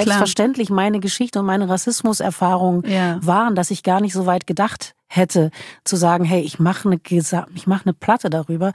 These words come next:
Speaker 1: Erst als er kam und mich fragte, was ist denn deine Geschichte? Was
Speaker 2: Ah.
Speaker 1: möchtest du denn erzählen? So, dann
Speaker 2: Super
Speaker 1: fing ich
Speaker 2: gern.
Speaker 1: also eben an, darüber nachzudenken und nicht nur in Songs
Speaker 2: Mhm.
Speaker 1: zu denken,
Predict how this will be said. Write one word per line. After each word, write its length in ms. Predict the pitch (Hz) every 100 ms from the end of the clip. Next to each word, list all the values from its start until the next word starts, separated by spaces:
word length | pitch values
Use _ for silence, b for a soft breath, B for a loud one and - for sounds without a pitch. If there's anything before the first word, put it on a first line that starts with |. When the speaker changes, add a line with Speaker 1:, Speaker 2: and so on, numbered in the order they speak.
| B B B
Speaker 1:
Erst 220 | 233 240
als 180 | 220 208
er 80 | 208
kam 300 | - 196 208
und 100 | 202
mich 160 | 202
fragte, 340 | - 190 185 185
was 140 | 190
ist 160 | 208 -
denn 140 | 208
deine 240 | 196 190
Geschichte? 560 | 190 196 269 - - 135 b b b b _ _ _ -
Was 200 | 190 -
Speaker 2:
Ah. 20 |
Speaker 1:
möchtest 380 | 208 202 247 -
du 60 | 214
denn 160 | 214
erzählen? 600 | 214 202 - 202 156 151 156
So, 160 | 151
dann 180 | 143 160
Speaker 2:
Super 100 | 180
Speaker 1:
fing 180 | 151 202
ich 100 | 202
Speaker 2:
gern. 100 | 170
Speaker 1:
also 120 | 196
eben 240 | 185 190 196
an, 140 | 190
darüber 240 | 190 175 180
nachzudenken 500 | 180 196 - 190 180
und 100 | 185
nicht 180 | 196 214
nur 120 | 202
in 120 | 185
Songs 560 | 170 208 170 170 165 170
Speaker 2:
Mhm. 180 | 175 - _ _
Speaker 1:
zu 120 | - 220
denken, 580 | 214 220 240 262 277